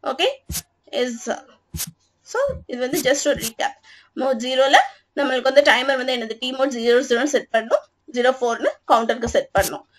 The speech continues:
Mode ஒன்ல நம்ம ஜீரோ ஒன்னுன்னு டி மோடுக்கு செட் பண்ணணும்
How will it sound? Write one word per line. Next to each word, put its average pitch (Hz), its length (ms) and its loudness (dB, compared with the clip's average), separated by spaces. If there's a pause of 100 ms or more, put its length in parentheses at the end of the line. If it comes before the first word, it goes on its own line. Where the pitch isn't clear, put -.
(320)
Mode 277 300 6
ஒன்ல 254 240 4 (360)
நம்ம 254 180 2 (420)
ஜீரோ 262 200 4 (120)
ஒன்னுன்னு 269 380 0
டி 262 160 -6
மோடுக்கு 254 280 -4
செட் 233 240 -2
பண்ணணும் 226 300 -2